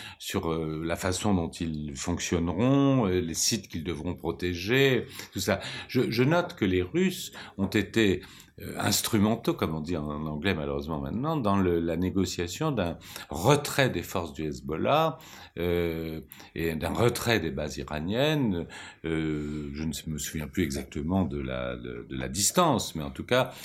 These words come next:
on les a éloignés de la frontière, euh, syro-israélienne, et là, les Russes ont joué un rôle là-dedans, ce qui est un élément quand même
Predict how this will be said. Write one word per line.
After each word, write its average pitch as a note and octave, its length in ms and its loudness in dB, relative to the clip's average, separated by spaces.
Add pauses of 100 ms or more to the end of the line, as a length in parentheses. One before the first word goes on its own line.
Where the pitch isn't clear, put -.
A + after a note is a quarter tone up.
(140)
on E2 120 -4
les E2+ 220 2
a - 180 2
éloignés A2+ 640 6
de F#2 140 -2
la D#2 120 -2
frontière, D#2 680 -4 (100)
euh, B1 380 -6
syro-israélienne, D2+ 1300 -2 (240)
et D#2+ 80 -4
là, F#2 140 6
les E2 160 2
Russes F#2+ 260 -2
ont C#2+ 100 -4
joué D2+ 200 -6
un C#2 100 -4
rôle C#2 520 0
là-dedans, D2 400 0
ce - 100 -4
qui D#2 80 -4
est C#2 100 -10
un C2+ 100 -6
élément D2+ 420 -2
quand C2+ 160 -6
même E2 220 -2